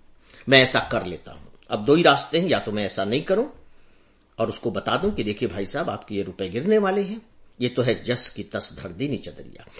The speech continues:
या फिर मुझे लगता है कि यार, कौन देख रहा है, क्यों नहीं ये रुपए ले लिए जाए, जरूरत भी है, सामान खरीदना है, मेरे पास कम भी पड़ रहे हैं, तर्क के आधार पर तो आप उसे म-, सिद्ध कर सकते हैं। और ये आदमी तो अच्छा खासा यार धनी आदमी दिख रहा है, जिस तरह से सूट बूट पहने हुए है,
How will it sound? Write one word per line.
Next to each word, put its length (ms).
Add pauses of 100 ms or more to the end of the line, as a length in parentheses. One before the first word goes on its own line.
(180)
या 100
फिर 200
मुझे 220
लगता 260
है 120
कि 200
यार, 200
कौन 280
देख 320
रहा 160
है, 240
क्यों 320
नहीं 160
ये 60
रुपए 300
ले 160
लिए 260
जाए, 320 (220)
जरूरत 500
भी 140
है, 140
सामान 360
खरीदना 400
है, 120
मेरे 160
पास 180
कम 240
भी 100
पड़ 200
रहे 220
हैं, 160 (480)
तर्क 200 (100)
के 80
आधार 300
पर 160
तो 160
आप 260
उसे 220
म-, 200
सिद्ध 240
कर 140
सकते 320
हैं। 200 (140)
और 120
ये 80
आदमी 280
तो 100
अच्छा 220
खासा 260
यार 220
धनी 240
आदमी 300
दिख 260
रहा 80
है, 80
जिस 180
तरह 100
से 100
सूट 280
बूट 220
पहने 240
हुए 220
है, 220